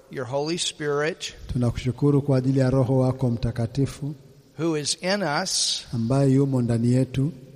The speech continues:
Speaker 1: He is the teacher.
Speaker 2: Yeye ni mwalimu.
Speaker 1: He's the author of the Bible.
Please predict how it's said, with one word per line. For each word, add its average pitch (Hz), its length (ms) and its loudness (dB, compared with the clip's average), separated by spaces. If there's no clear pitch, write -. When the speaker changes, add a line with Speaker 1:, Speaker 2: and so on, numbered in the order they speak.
Speaker 1:
He 151 360 -4
is 180 180 -4
the 202 100 -4
teacher. 160 640 -6
Speaker 2:
Yeye 131 320 4
ni 127 80 2
mwalimu. 143 640 2
Speaker 1:
He's 156 280 -2
the 151 140 -2
author 190 400 0
of 165 100 -6
the 143 80 -2
Bible. 117 520 -4